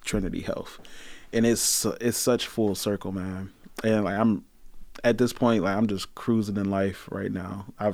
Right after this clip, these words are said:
I really feel like I'm, like, I'm doing what I'm supposed to do now. Like, being, kinda being in that,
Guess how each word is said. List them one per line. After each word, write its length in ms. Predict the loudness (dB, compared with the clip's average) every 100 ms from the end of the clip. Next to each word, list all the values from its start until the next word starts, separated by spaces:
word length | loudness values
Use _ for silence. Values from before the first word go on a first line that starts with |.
| 2
I 60 | 2
really 280 | 4 2
feel 200 | 0 0
like 160 | 0 0
I'm, 320 | 0 0 -2 -10 _ -20 -20 -20 -20 _ -20 _ _ _ _ -2
like, 180 | 2 4
I'm 160 | 4
doing 340 | 4 4 4 4
what 120 | 2
I'm 100 | 0
supposed 320 | -2 -4 -2
to 60 | -4
do 140 | -6 -6
now. 400 | -8 -8 -12 -14 -4
Like, 380 | -2 -2 -6 0
being, 260 | 4 4 4
kinda 220 | 0 2
being 240 | 2 2
in 80 | 2
that, 240 | 2 0